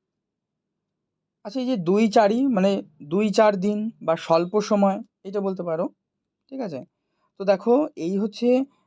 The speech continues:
আহ, তোমাদের, আহ, বিদ্যাপতির লেখা ভাব সম্মেলন কবিতাটি উৎস,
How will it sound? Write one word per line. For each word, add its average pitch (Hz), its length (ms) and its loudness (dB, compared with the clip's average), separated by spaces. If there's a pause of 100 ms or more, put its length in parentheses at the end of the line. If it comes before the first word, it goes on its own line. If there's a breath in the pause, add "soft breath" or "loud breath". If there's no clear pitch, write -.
(140)
আহ, 131 180 -6
তোমাদের, 170 580 -2 (1800)
আহ, 117 440 -6 (880)
বিদ্যাপতির 208 680 0
লেখা 170 500 2
ভাব 143 260 0 (140)
সম্মেলন 143 600 2
কবিতাটি 165 560 -2 (1000)
উৎস, 196 320 -10